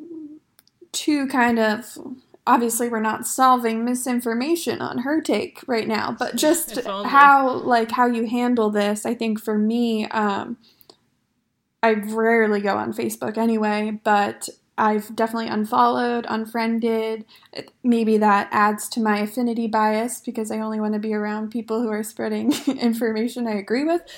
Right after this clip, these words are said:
Speaker 1: But
Speaker 2: We,
Speaker 1: just
Speaker 2: I
Speaker 1: if
Speaker 2: have a bias against headaches is what I
Speaker 1: Exactly.
Speaker 2: have.
Speaker 1: It's
Speaker 2: That's
Speaker 1: like, I don't
Speaker 2: really
Speaker 1: wanna deal
Speaker 2: it.
Speaker 1: with bullshit on my Instagram feed. So I'll definitely unfollow, mute, whatever I need to do so that I don't need, I don't see it.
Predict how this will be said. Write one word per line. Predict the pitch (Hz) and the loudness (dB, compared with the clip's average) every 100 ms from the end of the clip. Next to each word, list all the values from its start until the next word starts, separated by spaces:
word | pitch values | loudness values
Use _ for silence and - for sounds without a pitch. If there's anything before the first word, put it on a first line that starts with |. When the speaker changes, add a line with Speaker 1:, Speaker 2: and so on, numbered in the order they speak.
| - | -6
Speaker 1:
But | 320 | -2
Speaker 2:
We, | 277 | 2
Speaker 1:
just | 359 | 4
Speaker 2:
I | 440 | 4
Speaker 1:
if | 339 | 2
Speaker 2:
have | 330 330 | 0 -4
a | 320 | -6
bias | 240 233 247 254 262 | -2 0 2 0 -2
against | 254 247 233 226 | -4 -2 -4 -4
headaches | - 208 190 160 - - | -4 -2 -2 -6 -12 -14
is | 196 | -14
what | 202 175 | -8 -4
I | 160 | 0
Speaker 1:
Exactly. | 302 262 262 240 254 | 2 4 6 4 2
Speaker 2:
have. | 196 | -2
Speaker 1:
It's | 214 | 0
Speaker 2:
That's | 233 285 277 | 0 0 2
Speaker 1:
like, | 294 | 2
I | |
don't | 311 | 4
Speaker 2:
really | 302 | 2
Speaker 1:
wanna | 277 247 | 2 0
deal | 254 | 0
Speaker 2:
it. | 233 | 0
Speaker 1:
with | 269 214 | 0 0
bullshit | 233 233 233 202 196 - - - - - | 0 2 0 -2 -2 -4 -16 -14 -2 6
on | 233 226 | 6 6
my | 226 220 226 | 4 2 0
Instagram | 254 311 - 320 240 214 | -2 -2 0 2 2 2
feed. | 214 208 214 254 - - | 0 -2 -4 -8 -14 -20
So | - 208 | -6 0
I'll | 185 - 214 | 2 2 2
definitely | 214 214 214 214 202 | 2 0 -2 -2 -4
unfollow, | 202 208 208 202 196 196 196 226 - _ _ - | -4 -4 0 2 2 0 -2 -4 -10 _ _ -2
mute, | 214 208 208 233 - - | 2 4 2 -2 -10 -10
whatever | 233 208 208 196 196 - | -2 2 2 2 0 0
I | 202 | 0
need | 208 208 | 0 -2
to | 226 | -4
do | 220 214 202 208 | -4 -2 -2 -4
so | 226 226 | -6 -6
that | 208 | -4
I | 208 | -4
don't | 208 208 - | -4 -4 -4
need, | 214 214 208 - | -2 0 0 -2
I | - 220 | -2 0
don't | 196 - | -2 -4
see | - 214 220 | -6 -2 0
it. | 285 - | 0 -6